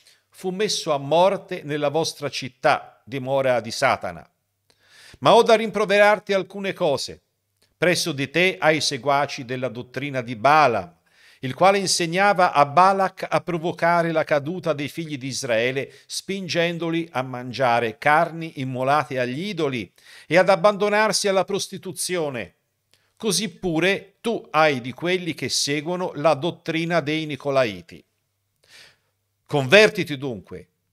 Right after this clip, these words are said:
altrimenti verrò presto da te e combatterò contro di loro con la spada della mia bocca."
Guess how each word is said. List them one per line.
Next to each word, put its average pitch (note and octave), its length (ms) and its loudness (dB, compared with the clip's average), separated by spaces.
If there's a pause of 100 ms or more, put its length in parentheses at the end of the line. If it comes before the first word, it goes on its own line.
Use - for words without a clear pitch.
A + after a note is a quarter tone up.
(160)
altrimenti C#3 720 -2
verrò C3+ 300 0
presto D3+ 440 -2
da F#2+ 180 -6
te D#3+ 380 -6
e C3+ 120 -10
combatterò D3 720 -4
contro E3 420 -8
di B2 140 -10
loro D#3+ 400 -4
con B2 180 -10
la D3+ 120 -2
spada A#2 500 0
della A2+ 300 -4
mia A2 220 -6
bocca." - 460 -14